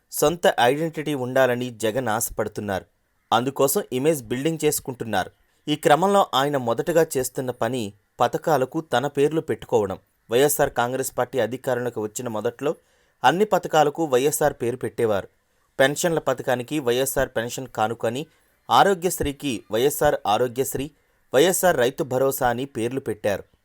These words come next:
చివరికి విద్యార్థులకు ఇచ్చే ప్రతిభా పురస్కారాలకు అబ్దుల్ కలాం పేరు ఉంటే దాన్ని తీసేసి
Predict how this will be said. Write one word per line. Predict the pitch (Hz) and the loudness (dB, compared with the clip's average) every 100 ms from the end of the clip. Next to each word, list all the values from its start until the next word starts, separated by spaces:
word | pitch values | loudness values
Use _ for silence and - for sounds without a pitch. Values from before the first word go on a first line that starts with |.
| _ _ _ - | _ _ _ 0
చివరికి | 165 208 190 | 2 2 0
విద్యార్థులకు | 127 117 147 160 151 143 160 | -6 0 2 4 2 0 -2
ఇచ్చే | - 123 - 147 | -4 -8 -2 -2
ప్రతిభా | - 110 143 143 | 0 -4 0 0
పురస్కారాలకు | 139 120 120 - 123 120 113 - 185 _ _ _ - | 0 0 -2 0 0 0 -2 -6 -8 _ _ _ -2
అబ్దుల్ | 131 180 | 0 0
కలాం | 170 151 147 | 2 2 2
పేరు | 143 120 131 | 2 -2 0
ఉంటే | 123 120 123 92 - _ _ | -2 -2 -2 -2 -8 _ _
దాన్ని | 104 117 147 160 | 2 4 4 0
తీసేసి | - 139 170 160 135 95 | -6 -6 -2 -2 -4 -6